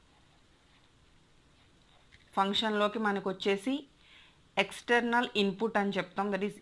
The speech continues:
ఈఐ. అంటే మనం input, అవుట్‌పుట్, inquiries అని చెప్పుకున్నాం. So, external input, external అవుట్‌పుట్, external inquiries. So, ఇలా మనం three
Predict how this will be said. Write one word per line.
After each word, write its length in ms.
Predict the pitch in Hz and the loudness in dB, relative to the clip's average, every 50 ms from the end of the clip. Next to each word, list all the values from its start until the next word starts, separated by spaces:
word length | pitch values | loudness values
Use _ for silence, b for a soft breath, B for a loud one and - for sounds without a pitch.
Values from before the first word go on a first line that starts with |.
| - _ 165 | -12 _ -4
ఈఐ. 300 | 170 185 175 170 175 160 139 - _ - - | 0 2 6 6 6 6 4 0 _ -10 -8
అంటే 180 | 175 185 185 226 | -6 -4 -2 -2
మనం 200 | 220 220 214 220 - - | -2 -2 -2 -2 -4 -4
input, 420 | 180 185 190 180 - 233 240 247 | -4 -4 -4 -4 -4 -4 -2 2
అవుట్‌పుట్, 440 | 226 202 190 185 - - 226 226 - - | 2 2 0 0 -4 -6 -6 -6 -4 -6
inquiries 460 | 180 180 175 190 185 185 185 196 202 | -6 -4 -2 -2 -2 -2 -2 -4 -4
అని 140 | 208 190 180 | -6 -6 -6
చెప్పుకున్నాం. 420 | 180 165 - - 175 170 185 202 220 | -6 -8 -8 -6 -6 -4 -4 -4 -4
So, 120 | - - - | -6 -6 -6
external 600 | - 160 - - - - 196 196 208 196 196 196 - | -6 -6 -8 -10 -2 -2 -2 0 0 -2 -4 -4 -4
input, 480 | - 170 170 165 160 170 196 220 220 - - b b b b b b b b b b _ | -4 -4 -4 -4 -4 -2 -4 -4 -4 -6 -16 b b b b b b b b b b _
external 680 | - 170 165 - - - 202 196 190 190 196 190 196 - | -6 -6 -6 -6 -4 0 0 2 2 2 2 0 2 0
అవుట్‌పుట్, 480 | - 160 160 156 156 - 208 214 214 - - | 0 0 0 0 -4 -4 -6 -6 -6 -4 -6
external 640 | - 175 - - - - - 202 196 202 208 226 254 - - - _ | -6 -6 -6 -10 -14 -4 -4 -2 0 2 0 0 0 -2 -10 -16 _
inquiries. 580 | - 180 180 170 175 170 151 135 131 151 - - - - | -6 -6 -6 -2 0 0 0 0 -4 -8 -10 -14 -20 -18
So, 140 | - - 254 247 - | -8 -6 -6 -6 -4
ఇలా 200 | - 202 214 233 | -2 4 4 4
మనం 280 | 233 226 220 220 254 311 349 - B B B B B B B B - - _ - _ _ _ - | 4 4 4 2 2 2 0 -6 B B B B B B B B -20 -20 _ -20 _ _ _ 2
three 160 | 196 226 | 4 4